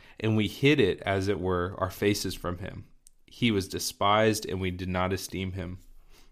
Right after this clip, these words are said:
Surely he has borne our griefs and carried our sorrows. Yet we esteemed him stricken,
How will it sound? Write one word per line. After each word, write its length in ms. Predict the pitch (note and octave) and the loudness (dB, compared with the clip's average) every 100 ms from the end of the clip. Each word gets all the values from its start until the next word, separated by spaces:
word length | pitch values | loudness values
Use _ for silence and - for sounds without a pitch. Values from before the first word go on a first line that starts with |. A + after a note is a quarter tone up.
| - _ _ _ - - | -20 _ _ _ -20 -20
Surely 500 | - - B2+ C3 B2+ | -10 0 4 4 4
he 140 | - G#2+ | 2 0
has 160 | F2+ | 0
borne 440 | F2+ F#2+ G2 G#2+ A2 | -4 -2 0 0 -2
our 120 | G2 | -4
griefs 580 | F2+ - G2 A2+ - - - _ _ | -4 -2 -2 -2 -2 -6 -10 _ _
and 100 | F#2+ | -14
carried 380 | - G#2+ G#2+ G#2 | -2 2 4 4
our 140 | G2+ | 2
sorrows. 640 | - F2 F2 F2 E2+ F2 - _ _ _ _ _ _ _ _ _ _ _ _ | 0 -2 -2 -2 -4 -4 -6 _ _ _ _ _ _ _ _ _ _ _ _
Yet 360 | - G#2+ G2+ - | -2 0 0 -2
we 180 | G2 G2+ | -4 -2
esteemed 460 | F2+ - A2 G#2+ G2+ | -2 -6 -6 -6 -6
him 180 | F#2+ | -6
stricken, 640 | F2+ - - F#2+ F2+ E2+ | -6 -8 -6 -6 -6 -10